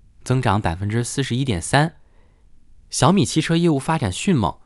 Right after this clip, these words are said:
首款车型S U七自四月开始交付后，全年交付量超过十三点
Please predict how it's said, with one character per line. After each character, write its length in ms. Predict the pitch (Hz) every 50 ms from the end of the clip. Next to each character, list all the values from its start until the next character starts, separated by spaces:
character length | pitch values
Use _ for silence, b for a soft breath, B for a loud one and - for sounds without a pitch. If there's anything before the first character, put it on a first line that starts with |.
| _ - - - - - _ _ _ _ -
首 300 | - - 120 117 160 190
款 200 | - - 104 90
车 200 | - - 131 135
型 180 | - - 101
S 320 | - - 104 107 - - 131
U 160 | 127 127 131
七 340 | - - - - 156 151 151
自 240 | - - 143 143
四 300 | 127 - - - 214 175
月 180 | 135 113 90 - -
开 160 | - - -
始 140 | 95 - 92
交 180 | 85 - 98 101
付 160 | - - 98
后， 320 | - - - 87 - - - - _ _ -
全 320 | - - - - - 131 170
年 160 | 190 170 156
交 160 | 156 156 147
付 140 | 143 143 151
量 200 | 139 131 104 95
超 300 | 92 - - - 120 120
过 260 | 110 113 110 98 95
十 300 | 98 - - - 107 117
三 260 | 120 - 147 147 151
点 240 | 143 127 98 104 107